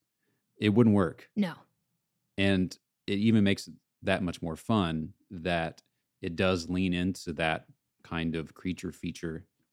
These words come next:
Speaker 1: feel. It's goofy. It has that fun atmosphere to it. And again, it makes it a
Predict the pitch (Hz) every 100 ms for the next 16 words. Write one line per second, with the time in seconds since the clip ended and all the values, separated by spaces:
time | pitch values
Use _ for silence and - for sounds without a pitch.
0 | _ - 95 87 - _ _ - - 85
1 | 107 107 104 107 104 101 95 _ _ _
2 | 87 90 87 87 80 - 101 95 90 92
3 | 90 82 - 82 80 78 _ _ - 110
4 | 92 78 - - _ _ _ _ - 90
5 | 98 82 71 - 85 90 - 85